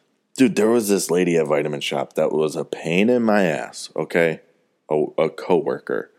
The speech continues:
And she was always telling people, like, "Oh, you need to try some ear candles. You need to try some ear candles." And I always wanted to be like, "No, they fucking don't. They need to go to a doctor if they have an ear infection."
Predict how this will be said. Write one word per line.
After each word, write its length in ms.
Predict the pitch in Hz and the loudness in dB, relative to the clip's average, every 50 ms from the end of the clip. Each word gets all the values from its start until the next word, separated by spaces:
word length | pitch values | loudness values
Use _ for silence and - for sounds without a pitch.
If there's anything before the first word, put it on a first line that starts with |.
| _ _ _ - | _ _ _ -6
And 160 | - - - | -6 -6 -4
she 160 | - - 117 127 | -4 0 2 2
was 180 | 131 135 107 - | 2 2 2 0
always 300 | - 92 98 104 101 - | 2 2 2 2 0 0
telling 220 | - 92 78 76 | -2 -2 -2 -2
people, 280 | 71 85 80 - - 71 | -2 -4 -4 -2 -2 -2
like, 180 | 69 69 - - | -2 -4 -4 -2
"Oh, 120 | - 90 90 | -2 -2 0
you 180 | 78 87 95 | 0 0 0
need 140 | 98 95 80 | 0 -2 -2
to 80 | - - | -2 -2
try 140 | 85 80 | -2 -2
some 200 | 78 - 82 76 - | -2 -2 -6 -6 -4
ear 140 | 82 90 90 | -4 -4 -4
candles. 340 | - - 71 - - - | -4 -6 -8 -8 -8 -8
You 120 | 80 82 85 | -6 -4 -4
need 120 | 85 - | -4 -4
to 40 | - | -6
try 100 | - 73 | -6 -6
some 160 | 73 - - - | -6 -6 -10 -8
ear 120 | - 85 | -6 -6
candles." 300 | 87 - - 69 60 - - - - - - - - - - - _ - | -6 -6 -6 -8 -8 -10 -14 -18 -20 -20 -20 -20 -20 -20 -20 -8 _ 2
And 160 | 120 120 98 | 2 4 4
I 140 | 117 117 113 | 4 2 4
always 300 | - 120 143 170 170 143 | 4 6 6 6 4 4
wanted 220 | 147 143 135 123 | 4 4 4 4
to 60 | 117 | 4
be 120 | 101 101 107 | 4 4 4
like, 180 | 95 87 80 | 4 4 2
"No, 200 | 80 95 117 117 | 2 4 4 6
they 140 | 107 98 92 | 4 4 2
fucking 400 | - - 104 - 98 82 71 - | 2 2 0 0 -2 -4 -6 -4
don't. 260 | - - 104 110 78 76 | 0 2 2 2 2 2
They 120 | 85 90 | 0 2
need 140 | 95 98 92 | 2 2 2
to 40 | 85 | 2
go 120 | 82 101 | 2 2
to 80 | 101 90 | 4 2
a 60 | 76 | 2
doctor 540 | 71 - - 85 82 80 - - - 85 73 | 0 0 -2 0 0 0 -2 -2 -2 -2 -2
if 100 | 71 - | -2 -2
they 100 | - 80 | 0 0
have 120 | 78 78 76 | 0 2 0
an 100 | 71 - | 0 0
ear 180 | 80 92 98 | 0 0 0
infection." 560 | 82 71 - - 71 67 - - 73 71 71 | 0 -2 -2 -4 -4 -4 -4 -6 -6 -6 -8